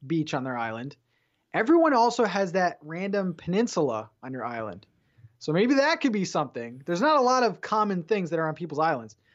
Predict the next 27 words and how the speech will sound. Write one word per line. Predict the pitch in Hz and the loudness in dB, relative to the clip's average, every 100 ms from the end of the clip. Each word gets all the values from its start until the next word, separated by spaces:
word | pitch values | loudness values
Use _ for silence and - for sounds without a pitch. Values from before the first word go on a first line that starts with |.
| _ | _
But | - 151 | -8 -2
that | 226 233 | 0 0
one | 202 175 | -2 -4
sticks | - 180 - | -8 -8 -4
out | 160 | -6
to | 165 | -6
me | 151 | -8
as | 143 | -2
well. | 170 160 151 _ _ _ _ _ _ | 2 2 0 _ _ _ _ _ _
People | - 214 190 | -8 -2 -2
coming | 190 170 | 0 -4
to | 165 | -4
your | 156 | -4
island | 143 190 202 196 190 - | 0 0 0 -2 -6 -6
is, | 156 - - | -8 -8 -10
I | |
mean, | 147 139 139 | -8 -8 -6
we've | 151 147 | -6 -4
seen | 180 165 | -2 0
that | 156 135 | 0 -2
with | 123 135 | -6 -2
Red, | 170 196 190 151 | 0 4 2 0
we've | 127 | -8
seen | - 135 | -10 -10
that | 127 110 | -8 -8
with | 113 | -2
Gulliver, | 190 202 185 190 180 165 | 2 4 4 2 2 -2